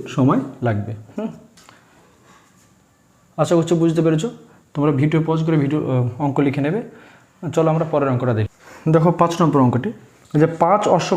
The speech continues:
ক্ষমতা সম্পন্ন একটি পাম্প ছত্রিশ হাজার লিটার জল আট ঘন্টার উপরে তুলতে পারে। সাত অশ্ব ক্ষমতা সম্পন্ন পাম্পের তেষট্টি হাজার লিটার জল তুলতে কত সময় লাগবে? তাহলে আমাকে সময়টা বের করতে হবে, মানে ঘন্টা। তাহলে ঘন্টা এ পাশে রাখছি, তাহলে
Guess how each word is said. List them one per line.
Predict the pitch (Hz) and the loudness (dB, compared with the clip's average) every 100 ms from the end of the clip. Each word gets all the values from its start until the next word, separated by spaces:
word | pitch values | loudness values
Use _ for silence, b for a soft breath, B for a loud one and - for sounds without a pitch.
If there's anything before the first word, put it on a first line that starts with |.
| - | 0
ক্ষমতা | 190 190 190 | 0 2 2
সম্পন্ন | 175 165 180 170 | 0 0 2 2
একটি | 165 165 165 | 2 0 2
পাম্প | 127 190 - B B B B B B - | 0 0 -6 B B B B B B -6
ছত্রিশ | - 175 190 190 | -2 0 0 0
হাজার | 202 196 185 | 2 2 2
লিটার | 180 185 135 | 2 2 4
জল | 156 180 202 - - | 4 2 0 -8 -2
আট | 151 151 | 0 0
ঘন্টার | - 180 175 | -2 2 2
উপরে | 170 165 | 2 0
তুলতে | 151 117 113 | 0 -4 -4
পারে। | 123 - B B B | -8 -14 B B B
সাত | - 180 196 | -2 0 0
অশ্ব | 185 - | -2 -4
ক্ষমতা | - 196 185 185 | -6 -4 -2 0
সম্পন্ন | 170 170 175 180 175 | 0 0 2 0 2
পাম্পের | 156 156 139 143 - | 2 2 0 -2 0
তেষট্টি | 180 190 202 190 185 | 0 0 -4 -2 -2
হাজার | 190 180 | 2 2
লিটার | 180 165 | 2 2
জল | 151 156 | 2 2
তুলতে | 156 160 170 | 0 -4 -2
কত | 147 170 170 | 0 0 0
সময় | 151 151 113 | 0 0 0
লাগবে? | 110 127 | -2 -2
তাহলে | 160 | 0
আমাকে | 175 170 - | 0 -2 -2
সময়টা | 190 196 175 | 0 0 0
বের | 123 117 | -2 -4
করতে | 113 - | -8 -10
হবে, | - 127 | -8 -4
মানে | 135 117 | -2 0
ঘন্টা। | 147 - 113 - B B | -2 -2 -10 -12 B B
তাহলে | B 147 143 | B 2 2
ঘন্টা | 160 170 175 | 2 2 2
এ | 160 | 0
পাশে | 160 156 160 | -2 -4 -6
রাখছি, | 160 - - - b b b | -6 -12 -20 -20 b b b
তাহলে | 135 | -8